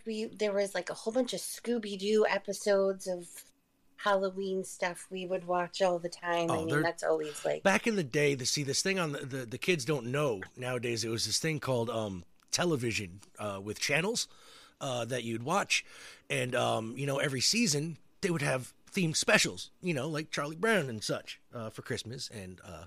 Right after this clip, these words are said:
Speaker 2: Halloween and, and all that good
Speaker 1: <gasps> Oh,
Speaker 2: stuff.
Speaker 1: Teen Witch was another one I
Speaker 2: Yeah.
Speaker 1: always, that was a go-to of mine.
Speaker 2: Yeah. See, people don't know the, the struggle of having to stay up until fucking, you know, seven, eight o'clock at night,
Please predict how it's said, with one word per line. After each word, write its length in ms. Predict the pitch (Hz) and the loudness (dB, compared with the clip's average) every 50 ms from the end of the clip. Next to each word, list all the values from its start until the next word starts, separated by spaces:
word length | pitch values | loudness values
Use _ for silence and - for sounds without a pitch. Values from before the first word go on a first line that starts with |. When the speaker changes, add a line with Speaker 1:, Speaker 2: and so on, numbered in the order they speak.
| - - | -12 -10
Speaker 2:
Halloween 500 | 117 117 98 92 92 90 92 123 143 151 | -8 -8 -8 -8 -8 -8 -10 -10 -10 -10
and, 200 | 117 95 92 98 - | -10 -12 -12 -14 -14
and 140 | - 107 95 | -14 -12 -12
all 120 | 92 - - | -10 -4 -4
that 200 | 247 233 - - | -4 -4 -4 -8
good 120 | - 170 | -8 0
Speaker 1:
<gasps> 40 | - | 4
Oh, 120 | 277 269 262 | 4 4 4
Speaker 2:
stuff. 120 | - - | 2 -4
Speaker 1:
Teen 380 | - - - 277 269 277 277 269 | -4 0 4 6 6 6 6 6
Witch 320 | 254 262 285 285 - - 262 | 6 6 6 4 0 -4 -4
was 160 | 240 247 233 | -4 -2 0
another 340 | 233 226 220 214 214 220 208 | 0 2 2 2 0 -2 -2
one 180 | 208 208 202 202 | -2 -2 0 0
I 60 | - | 0
Speaker 2:
Yeah. 220 | - 427 403 190 190 | 0 2 0 -2 -4
Speaker 1:
always, 180 | 190 196 190 | -6 -8 -6
that 160 | - 196 185 190 | -4 -2 -2 -2
was 120 | 196 196 | -4 -6
a 20 | 190 | -4
go-to 420 | - 190 180 180 - 190 185 180 | -4 -4 -4 -4 -4 -4 -4 -2
of 80 | 180 175 | -2 -2
mine. 320 | 175 180 170 165 160 170 | -2 0 0 0 0 0
Speaker 2:
Yeah. 140 | 196 - - - - - - | -2 -4 -8 -12 -14 -14 -14
See, 220 | - - 160 - 151 - _ _ _ | -12 -10 -10 -10 -10 -14 _ _ _
people 200 | - 208 196 214 | -4 0 2 4
don't 180 | 208 214 196 175 | 4 4 4 4
know 140 | 190 196 196 | 4 4 4
the, 100 | 170 170 | 2 0
the 180 | 139 135 139 135 | -2 -2 -2 -2
struggle 500 | - - - 165 180 170 143 131 113 110 | -2 -2 0 0 0 0 0 0 -2 -2
of 80 | 110 | -2
having 240 | 131 139 139 117 117 | -2 -2 -2 -2 -4
to 60 | 113 107 | -4 -4
stay 260 | - - 151 151 147 | -2 -2 -2 0 0
up 180 | 151 156 - | 0 -2 -4
until 260 | - 110 - - 107 101 | -8 -8 -6 -6 -6 -6
fucking, 560 | - - 101 98 - 101 92 85 85 85 80 _ | -6 -8 -8 -8 -8 -10 -12 -12 -12 -14 -14 _
you 120 | - 104 | -10 -8
know, 300 | 95 92 87 85 85 98 - | -8 -8 -10 -12 -14 -14 -12
seven, 480 | - - - - - 147 131 120 123 127 | -8 -6 -4 -2 -2 -2 -2 -2 -2 -4
eight 140 | 123 127 131 | -4 -4 -4
o'clock 340 | - - 131 123 120 - | -4 -4 -4 -4 -4 -6
at 100 | 120 - | -10 -10
night, 320 | 113 113 117 117 117 - | -8 -6 -6 -6 -6 -8